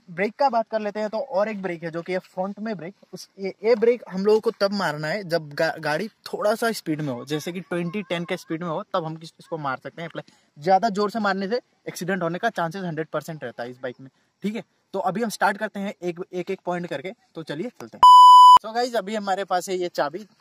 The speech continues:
ये bike का चाबी है, जिसको पहले फर्स्ट step आप लोगों को क्या करना है, बाइक को ऑन करना है,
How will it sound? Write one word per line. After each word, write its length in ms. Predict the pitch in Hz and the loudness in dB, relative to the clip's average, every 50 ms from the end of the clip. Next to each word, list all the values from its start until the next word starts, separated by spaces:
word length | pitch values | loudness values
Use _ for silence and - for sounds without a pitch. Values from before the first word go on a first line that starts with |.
| _ _ 143 | _ _ -14
ये 60 | 151 | -8
bike 240 | 139 151 147 151 - | -4 -4 -4 -2 -2
का 100 | 180 160 | -4 -2
चाबी 240 | - 151 139 147 | -2 -2 -4 -4
है, 120 | 180 - 180 | -12 -12 -12
जिसको 260 | 160 160 - - 208 | -14 -12 -2 -2 -2
पहले 380 | 196 - 202 196 202 240 220 214 | 2 2 0 0 2 2 0 0
फर्स्ट 420 | - _ _ _ - 226 247 - | 0 _ _ _ -2 -2 -2 -2
step 220 | - - 233 220 214 | 0 -2 0 2 2
आप 140 | 190 170 196 | 0 0 -2
लोगों 180 | 196 196 196 | -6 -6 -8
को 60 | 208 | -12
क्या 180 | 196 - 226 - | -8 -2 -2 -2
करना 260 | - 185 175 175 180 | -2 -2 -6 -6 -6
है, 80 | 196 214 | -6 -2
बाइक 240 | 175 160 165 170 - | 2 2 0 0 0
को 140 | - 220 - - | -4 -6 -6 -2
ऑन 140 | 180 190 180 160 | -4 -4 -2 -2
करना 240 | 165 139 135 127 | -6 -6 -8 -10
है, 60 | 123 | -18